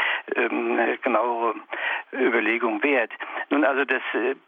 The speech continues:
wodurch weist sich das Lehramt, ähm, aus? Also zunächst mal, ähm, beruft es sich ja auf das, äh, Evangelium und,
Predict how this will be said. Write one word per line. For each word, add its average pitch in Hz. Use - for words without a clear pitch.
wodurch 143
weist 127
sich 131
das 127
Lehramt, 123
ähm, 120
aus? -
Also 131
zunächst -
mal, 143
ähm, 131
beruft -
es 123
sich -
ja -
auf -
das, 120
äh, 117
Evangelium 113
und, 123